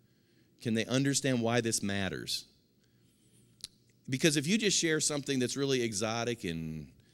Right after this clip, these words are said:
and experiential, and all those things,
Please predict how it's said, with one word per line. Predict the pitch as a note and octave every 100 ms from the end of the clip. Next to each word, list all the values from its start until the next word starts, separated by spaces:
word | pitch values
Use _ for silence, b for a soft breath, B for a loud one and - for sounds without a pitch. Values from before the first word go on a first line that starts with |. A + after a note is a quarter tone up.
| b b b _ -
and | G2
experiential, | F2+ - A#2 A2 A2 A2+ C3
and | B2+
all | C3+
those | E3+ F3+
things, | - D#3 C#3 -